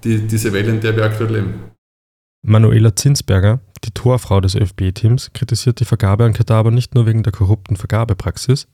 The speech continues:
Speaker 2: sie sieht auch eine massive Diskrepanz zwischen den Werten der fifa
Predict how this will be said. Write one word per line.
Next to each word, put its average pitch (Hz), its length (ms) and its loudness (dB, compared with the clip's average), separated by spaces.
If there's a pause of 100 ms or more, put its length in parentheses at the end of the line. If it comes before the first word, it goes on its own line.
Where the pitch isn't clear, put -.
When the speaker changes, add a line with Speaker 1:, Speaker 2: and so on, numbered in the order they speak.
Speaker 2:
sie - 180 -4
sieht 127 180 0
auch 123 120 0
eine 117 140 2
massive 107 420 -2
Diskrepanz 98 680 -2
zwischen 95 260 -2
den 87 200 -2
Werten 92 300 -6
der 95 100 -6
fifa 113 440 -2